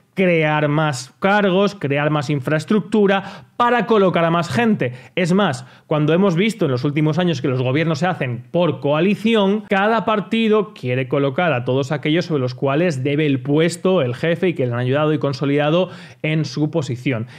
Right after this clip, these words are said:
Y lo que hacen es aumentar la administración, aumentar las consejerías, como he dicho, igual que, por ejemplo, Podemos y pesoe en el ámbito central. Eso, damas y caballeros, es el ejemplo de un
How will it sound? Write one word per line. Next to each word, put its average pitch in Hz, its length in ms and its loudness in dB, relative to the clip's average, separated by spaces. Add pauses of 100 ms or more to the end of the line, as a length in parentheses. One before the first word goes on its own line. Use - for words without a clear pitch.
Y 175 140 2
lo 190 140 2
que 196 120 2
hacen 208 260 0
es 214 280 -2
aumentar 214 600 2
la 220 100 2
administración, 190 840 2
aumentar 147 480 0
las 151 140 -2
consejerías, 165 640 0
como 147 240 0
he 143 40 0
dicho, 143 240 -2
igual 131 300 0
que, 139 100 -2
por 123 160 -4
ejemplo, 135 440 -2 (260)
Podemos 147 420 0
y 156 40 -2
pesoe 123 260 -4
en 123 80 0
el 120 60 -2
ámbito 120 280 -4
central. 123 440 -8 (720)
Eso, 180 640 0
damas 143 360 -4
y 160 60 -4
caballeros, 131 760 0 (260)
es 170 520 -2
el 147 180 0
ejemplo 156 680 2
de 139 220 0
un 143 220 -2